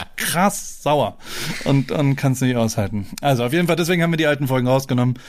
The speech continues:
Speaker 2: damit wir, äh, ja, nicht überprüfbar <laughs> sind. Und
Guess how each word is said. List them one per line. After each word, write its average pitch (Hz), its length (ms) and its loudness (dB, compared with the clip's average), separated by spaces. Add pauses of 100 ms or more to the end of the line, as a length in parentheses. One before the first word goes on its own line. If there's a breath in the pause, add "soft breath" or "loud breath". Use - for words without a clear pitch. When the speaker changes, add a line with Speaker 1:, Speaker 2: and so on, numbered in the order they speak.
(280 loud breath)
Speaker 2:
damit 120 360 2
wir, 117 460 2
äh, 110 760 0
ja, 101 160 0
nicht 113 200 2
überprüfbar 120 580 0
<laughs> - 0 -
sind. - 680 0 (180)
Und 143 360 2